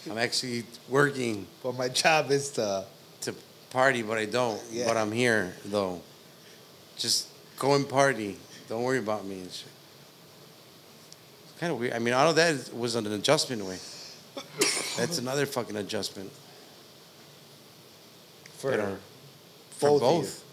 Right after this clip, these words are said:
Speaker 1: Yeah, for both. Al último, tomos, now it's, you know, me. Okay, well, now my wife is here, and, you know, I have to make sure she's good, and, you know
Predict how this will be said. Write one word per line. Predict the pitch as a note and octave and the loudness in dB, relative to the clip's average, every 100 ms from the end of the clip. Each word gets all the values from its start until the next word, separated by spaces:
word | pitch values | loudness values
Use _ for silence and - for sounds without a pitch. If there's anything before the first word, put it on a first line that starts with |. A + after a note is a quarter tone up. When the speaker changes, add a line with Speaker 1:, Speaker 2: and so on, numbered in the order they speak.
| - | -14
Speaker 1:
Yeah, | G#2+ G#2+ | -8 -6
for | C3+ A#2 | -6 -6
both. | A2 C3 D#3 | -2 0 0
Al | C3 | -2
último, | C#3 D#3 C3+ | -2 -6 -2
tomos, | C#3 D3 D3 - - - - - | 0 0 0 -2 -10 -20 -20 -8
now | A#2+ C3 | 0 2
it's, | C#3+ C#3 - | 2 0 -4
you | B2+ | -2
know, | B2 | 0
me. | A2 A#2+ C#3 | 0 0 0
Okay, | C3 G#2+ B2 | -2 -4 -4
well, | A2+ G#2+ | -2 -2
now | A2 A2+ | -2 -4
my | G#2+ | -4
wife | F#2+ A#2 A2+ | -4 -4 -6
is | A2+ - | -6 -6
here, | A#2+ A#2 | -4 -6
and, | G#2 - - - - - - | -6 -12 -20 -20 -20 -20 -10
you | A2 | -4
know, | |
I | A2 | -4
have | G#2+ | -4
to | A2 | -4
make | A2 | -4
sure | - A2+ | -4 -4
she's | - A#2+ A2 | -2 -2 -4
good, | G2+ A2+ A2+ A2 | 0 0 2 0
and, | G#2+ F#2+ F2 - - - - - - - | 0 -2 -8 -16 -20 -20 -20 -20 -16 -8
you | A2 | -4
know | G#2 G2 F#2+ | -4 -4 -8